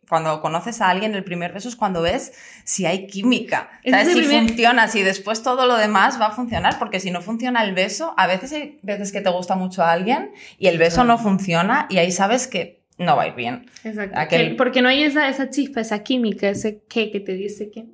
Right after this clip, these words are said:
Speaker 2: "Eh". No. No. Y también esas primeras veces son importantes y lo has dicho tú
Speaker 1: Hmm.
Speaker 2: muy bien. Siempre que, que besamos a alguien por primera vez,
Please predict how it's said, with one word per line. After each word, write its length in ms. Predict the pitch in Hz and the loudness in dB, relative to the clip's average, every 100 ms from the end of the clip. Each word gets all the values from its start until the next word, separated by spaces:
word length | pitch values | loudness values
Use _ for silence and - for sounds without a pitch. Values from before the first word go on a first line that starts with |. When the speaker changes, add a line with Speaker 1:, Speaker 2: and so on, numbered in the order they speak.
| 339 | -8
Speaker 2:
"Eh". 220 | 330 330 _ - - - _ - | -8 -10 _ -18 -18 -20 _ -8
No. 380 | - 208 - - _ _ _ _ _ _ _ _ | -2 -2 -2 -10 _ _ _ _ _ _ _ _
No. 300 | 233 180 - - | 2 2 0 -2
Y 140 | 240 | 2
también 260 | 220 208 202 | 2 2 0
esas 220 | 254 240 | 0 -2
primeras 300 | 226 208 202 | -4 -6 -6
veces 140 | 226 247 | -4 -4
son 80 | |
importantes 520 | 254 214 190 220 220 202 | -4 -4 -4 -4 -4 -4
y 60 | |
lo 80 | 196 | -4
has 80 | 196 | -4
dicho 180 | 208 208 | 0 2
tú 60 | 262 | 2
Speaker 1:
Hmm. 40 | |
Speaker 2:
muy 140 | 233 196 | 2 2
bien. 400 | 240 208 - _ _ - | 0 -2 -6 _ _ -10
Siempre 580 | - - 233 220 190 175 | -4 0 2 2 0 0
que, 380 | 175 180 - - | -4 -4 -10 -4
que 160 | 175 | -2
besamos 540 | 170 180 175 180 196 196 | -2 -4 0 0 0 0
a 80 | |
alguien 260 | 202 196 180 | 2 2 0
por 160 | 185 185 | -4 -4
primera 320 | 180 175 180 | -4 -2 0
vez, 300 | 202 285 | 2 0